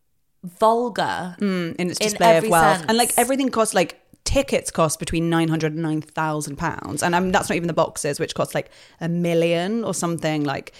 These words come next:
Speaker 2: for one of the suites. It's bonkers.
Speaker 1: It is bonkers. I think bonkers is a really good use,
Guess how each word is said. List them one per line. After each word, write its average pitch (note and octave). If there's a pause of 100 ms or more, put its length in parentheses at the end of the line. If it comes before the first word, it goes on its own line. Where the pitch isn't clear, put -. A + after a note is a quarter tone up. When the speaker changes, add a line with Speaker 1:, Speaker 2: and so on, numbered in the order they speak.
(120)
Speaker 2:
for F3
one E3+
of D#3
the D#3+
suites. -
It's - (240)
bonkers. A3
Speaker 1:
It G3+
is G#3+
bonkers. F#3+
I F3
think E3+
bonkers D#3+
is -
a E3
really D#3
good D3+
use, D3+